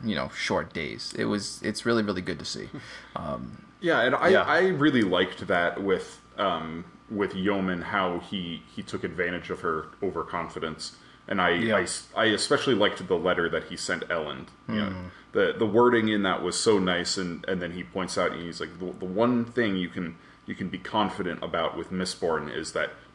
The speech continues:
Speaker 2: to a man, they are overconfident."
Speaker 1: Yeah, I'll be
Speaker 2: Yeah. <laughs>
Speaker 1: talking about this more in my, in my, uh,
Speaker 2: <laughs>
Speaker 1: miscellaneous points. I have a point about this.
Speaker 2: Yeah. So, uh, but I, I don't have anything more about Vin.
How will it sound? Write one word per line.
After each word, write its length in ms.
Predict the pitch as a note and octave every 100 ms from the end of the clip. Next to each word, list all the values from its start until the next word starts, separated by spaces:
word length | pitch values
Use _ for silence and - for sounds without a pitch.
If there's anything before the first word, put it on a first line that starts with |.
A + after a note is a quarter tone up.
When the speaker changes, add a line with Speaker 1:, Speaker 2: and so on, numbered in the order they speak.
| -
Speaker 2:
to 300 | - A#2+ A#2+
a 40 |
man, 460 | G#2+ G#2 F#2 D#2 B1+ - - - - - -
they 200 | G2 F2+
are 200 | D#2+ - -
overconfident." 800 | A#2+ G2 F2 - E2 - - - - - - -
Speaker 1:
Yeah, 160 | A2+ - -
I'll 80 | A2
be 60 | A2
Speaker 2:
Yeah. 60 |
<laughs> 80 | A2+
Speaker 1:
talking 160 | A2+ G#2+
about 180 | G2 -
this 240 | G#2 -
more 240 | G#2+ G#2
in 60 | G2
my, 160 | G2 F#2+
in 280 | F#2+ G#2 A2
my, 220 | G#2 G2
uh, 260 | F2+ F2 F2
Speaker 2:
<laughs> 40 |
Speaker 1:
miscellaneous 580 | G#2 - G#2 A#2+ A#2 -
points. 320 | G#2+ D#2+ F2
I 60 | G2
have 120 | G2
a 40 | F#2
point 200 | G2 E2+
about 200 | E2+ D#2
this. 240 | D2+ - - - - -
Speaker 2:
Yeah. 200 | - - - - - - - - -
So, 520 | - - G2+ D#2+ C#2 - - - - - - - -
uh, 340 | B2 G#2+ G2 G2
but 180 | A#2 G#2+
I, 320 | A2+ - A#2+
I 20 |
don't 160 | C#3+ B2
have 140 | A#2+
anything 380 | G#2+ G#2 G#2 F#2+
more 180 | F#2+ F#2+
about 280 | F2+ D#2+
Vin. 500 | F#2 F2+ G2 F#2 F2+